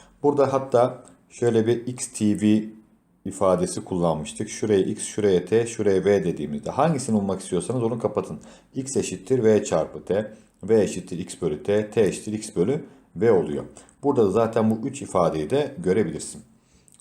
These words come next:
Ortalama hız denen bir kavram vardı. Onu bir hatırlatalım. Neydi? Bir aracın yolculuk süresince aldığı toplam yolun harcadığı toplam zamanı oranıydı bu.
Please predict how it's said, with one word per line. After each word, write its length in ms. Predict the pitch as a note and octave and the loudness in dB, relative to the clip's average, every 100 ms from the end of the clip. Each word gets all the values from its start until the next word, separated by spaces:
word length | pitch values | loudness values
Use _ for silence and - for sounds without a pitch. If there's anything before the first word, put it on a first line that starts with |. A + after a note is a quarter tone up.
| - | 2
Ortalama 500 | C#3+ D3 F3 D#3+ D#3+ | 4 4 4 4 2
hız 160 | D#3+ | 2
denen 240 | D3 C3 B2+ | 2 2 0
bir 100 | - | 2
kavram 440 | G#2+ G#2 G2 F#2 | 4 6 4 2
vardı. 320 | E2+ E2+ C3 C3 | 0 -2 -4 -2
Onu 220 | G#2+ B2 | -2 -2
bir 60 | G2 | -4
hatırlatalım. 640 | F2+ F2+ D#2+ - F2+ - - - _ G2 | -4 -4 -4 -2 -4 -6 -14 -20 _ -6
Neydi? 540 | C3+ D3 G#2 C3+ - - - - _ | -2 0 0 -2 -4 -16 -20 -20 _
Bir 100 | D#3 | 4
aracın 400 | D3+ G#2+ F#2 C3 G#2 | 6 6 4 -2 4
yolculuk 600 | A#2+ C#3 B2+ C#3 D#3 - | 6 6 6 0 0 -4
süresince 600 | - G#2+ G2 - F#2 G2+ | -4 0 2 0 0 4
aldığı 500 | A#2 A2+ D3 F3 - | 6 6 2 0 0
toplam 580 | C3+ C3+ C#3 D3 D3 | 0 0 4 4 4
yolun 280 | B2 F#2+ A#2+ | 4 2 0
harcadığı 600 | - A#2+ B2+ B2+ B2+ D3 | 0 4 6 6 2 0
toplam 520 | - F3 - C#3 C#3+ | 0 0 2 2 4
zamanı 440 | A#2+ G#2+ G#2 B2+ C3+ | 4 4 4 2 4
oranıydı 500 | A2+ G#2+ G2+ E2+ D2 | 6 6 4 0 -2
bu. 160 | A2 | -4